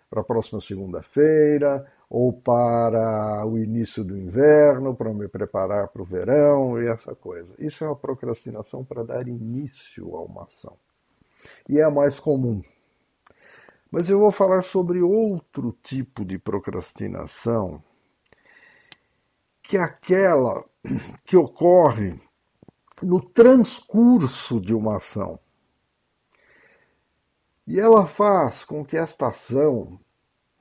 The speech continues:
seja atrasada e, dessa maneira, impede a, a, a conclusão de uma determinada tarefa, de um determinado objetivo.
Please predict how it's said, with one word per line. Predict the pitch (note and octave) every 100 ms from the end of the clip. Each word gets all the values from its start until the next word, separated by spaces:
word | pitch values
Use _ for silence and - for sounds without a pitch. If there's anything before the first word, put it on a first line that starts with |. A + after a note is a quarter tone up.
| _ _ _ -
seja | - - E3+ D#3+ C3 C3+
atrasada | A2+ - D#3 - C#3 G2 F#2+ G2+ B2 D3 E3 G3 F#3+ _ _ - _ _ _ _ _ -
e, | A3+ C4 F3 F#2 - -
dessa | F#3 G3 G3
maneira, | F3+ F3+ G#3
impede | F#3+ - G3 G3 A#2+ A#2
a, |
a, | A#2+ A#2 A2+ A#2 B2
a | -
conclusão | F#3+ G#3 - D#3 A2 A#2+ F#3+ E3
de | B2+
uma | A#2
determinada | G#2+ G2+ A2+ G#2 G2+ A2+ G#2+
tarefa, | - F2+ F2 A2 B2 A#2
de | A2+
um | A2+
determinado | A2 - A2+ G#2 G#2 G#2 G2+
objetivo. | G2+ G2+ A2 - F#2 F2+ - _